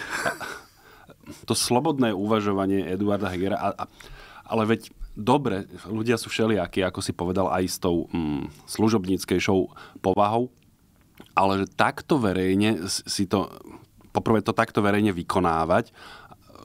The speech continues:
zo strany Igora Matoviča a po druhé to tolerovať zo strany Eduarda Hegera, lebo on sa zase aj nijak neozval, hej, voči tomu, že, že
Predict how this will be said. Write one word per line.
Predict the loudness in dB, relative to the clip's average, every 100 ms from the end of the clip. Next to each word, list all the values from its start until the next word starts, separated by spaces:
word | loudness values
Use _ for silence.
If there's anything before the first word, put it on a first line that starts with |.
| -8
zo | -4 -4
strany | 0 2 2 2
Igora | 2
Matoviča | 2 0 0 -2 0
a | -4 0
po | 2
druhé | 4 4 4 2 -2 -2
to | -4
tolerovať | -2 -4 -2 0 2 0 -2 -6
zo | -4 -4
strany | 0 0 0
Eduarda | 0 0 0 0
Hegera, | 0 0 0 2
lebo |
on | 2 2
sa | -2
zase | -2
aj | -2 0 0 0
nijak | 0 0 2 2
neozval, | 2 2 0 -2 0
hej, | 0
voči | -2 -2
tomu, | -4 -2 -2
že, |
že | -6